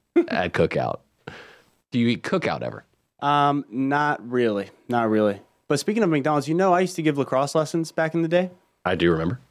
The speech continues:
Speaker 1: And, uh, when I was in college, so I used to give, uh, lacrosse lessons to this one kid. And, uh, super, super nice family, super nice. Uh, you know, the mom was also really cool. Um, and the son was a heck of a player. Uh, I go on and do some research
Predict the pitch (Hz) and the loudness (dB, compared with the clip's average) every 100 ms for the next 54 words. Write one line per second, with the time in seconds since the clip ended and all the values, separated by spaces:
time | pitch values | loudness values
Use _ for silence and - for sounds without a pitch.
0 | _ - 127 123 120 123 120 117 131 143 | _ -6 0 2 2 2 2 2 2 2
1 | 135 123 123 135 147 143 127 147 - 170 | 0 0 2 2 2 0 0 0 -2 0
2 | 170 147 135 139 131 127 131 127 135 135 | 2 2 2 2 2 0 -2 0 -2 0
3 | 123 113 135 127 120 107 98 - _ _ | -4 -2 0 0 0 0 0 -6 _ _
4 | _ - 120 113 110 107 107 104 104 - | _ -4 2 2 2 2 2 2 0 -2
5 | 170 156 135 - 156 147 139 127 139 131 | 2 2 0 -2 0 2 0 0 0 2
6 | 127 117 123 131 123 120 - 120 117 110 | 2 0 -2 0 2 2 0 0 2 0
7 | - _ _ _ _ _ 131 107 95 117 | -6 _ _ _ _ _ 0 0 0 -2
8 | 120 120 117 110 117 110 - _ - 107 | 0 2 0 0 0 0 -6 _ -16 -2
9 | 123 117 117 123 113 - _ _ 120 110 | 0 0 2 0 0 -4 _ _ -2 0
10 | 104 101 101 101 - _ _ _ _ _ | 2 0 -2 -6 -12 _ _ _ _ _
11 | - 131 120 139 120 104 101 - 123 113 | -8 -2 0 2 0 0 -4 -4 -4 -2
12 | 107 - 120 95 - - - _ _ 117 | -4 0 0 0 -4 -20 -20 _ _ -2
13 | 113 104 101 - _ _ - 143 185 175 | 0 2 0 -4 _ _ -6 -2 -2 -2
14 | 170 170 165 160 151 143 143 139 135 147 | 0 2 4 2 2 0 -2 0 0 2
15 | 151 139 - - | 2 0 0 -10